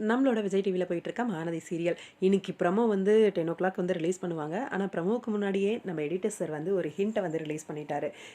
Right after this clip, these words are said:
எஸ், ஆ, காவேரி, விஜய் ரெண்டு பேரும் வந்து சேர்ந்து ஒண்ணா, ஆ, ஒரு துணி கடைக்கு வந்து போயிருக்காங்க. காவேரி சாரியை வந்து அவங்க மேல போட்டு, ஆ, செலக்ட் பண்ணிட்டு இருக்காங்க.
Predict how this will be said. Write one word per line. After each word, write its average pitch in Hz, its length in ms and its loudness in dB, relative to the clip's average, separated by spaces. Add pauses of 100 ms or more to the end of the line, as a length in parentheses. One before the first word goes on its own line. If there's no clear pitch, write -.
(140)
எஸ், 160 320 0 (260)
ஆ, 151 260 -2
காவேரி, 214 460 4
விஜய் 160 360 -2
ரெண்டு 220 280 4
பேரும் 175 280 0
வந்து 160 220 -2
சேர்ந்து 175 440 0
ஒண்ணா, 160 580 -2 (400)
ஆ, 151 260 -2
ஒரு 151 340 0
துணி 208 180 2
கடைக்கு 185 280 0
வந்து 160 220 -2
போயிருக்காங்க. 165 580 -2
காவேரி 196 460 0 (200)
சாரியை 185 320 4
வந்து 160 220 -4
அவங்க 170 300 -2
மேல 170 160 -2
போட்டு, 170 420 -2 (420)
ஆ, 196 40 0 (240)
செலக்ட் 156 400 0
பண்ணிட்டு 151 280 -4
இருக்காங்க. 147 380 -4